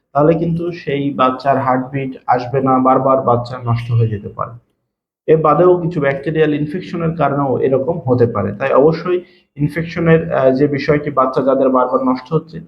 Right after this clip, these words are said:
সেটা স্ক্রিনিং করে দেখে নিতে হবে। কারোর যদি দেখা যাচ্ছে,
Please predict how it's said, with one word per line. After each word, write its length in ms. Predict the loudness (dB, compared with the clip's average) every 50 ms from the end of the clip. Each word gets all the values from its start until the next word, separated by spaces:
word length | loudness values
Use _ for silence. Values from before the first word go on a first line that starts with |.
| _ _ _ _ _ _
সেটা 360 | -2 0 2 2 2 2 0
স্ক্রিনিং 500 | -2 -2 -2 2 4 6 6 6 6 4
করে 180 | 4 4 4
দেখে 220 | 4 4 2 2 2
নিতে 240 | 0 0 0 0 -4
হবে। 100 | -8 -8 -12 _ _ _ _ _ _ _
কারোর 280 | 0 2 4 4 4 4
যদি 440 | 2 2 2 2 0 0 -4 -6 -8 -8 -4 -2
দেখা 220 | -2 0 2 2
যাচ্ছে, 560 | 2 2 2 0 0 0 0 0 0 -6 -12